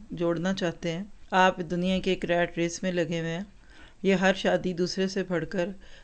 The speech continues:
हर दावत एक से बढ़कर, हर घर दूसरे से सर उठाता हुआ, क्या ये शान बढ़ाने के गम नहीं है? किसी गांव का कमी कमीन भी है तो वो भी शान बढ़ाने में है, और कोई जागीरदार है तो कोई मज़ारे है,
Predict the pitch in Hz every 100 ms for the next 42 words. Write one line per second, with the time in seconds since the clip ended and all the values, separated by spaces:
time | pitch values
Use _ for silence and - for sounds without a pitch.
0 | - 196 196 190 180 170 175 175 170 -
1 | 170 170 160 180 175 185 185 170 165 165
2 | 156 170 160 185 185 165 175 170 170 160
3 | 151 175 170 208 - - 175 165 165 165
4 | 165 170 170 160 156 160 175 170 170 170
5 | 190 254 - - - - - - 214 208
6 | 180 180 190 220 233 220 202 214 220 185
7 | 190 226 220 202 196 190 175 190 196 196
8 | 190 190 190 180 185 190 190 190 185 185
9 | 185 185 170 170 160 151 147 160 185 185
10 | - 175 170 170 151 160 156 185 180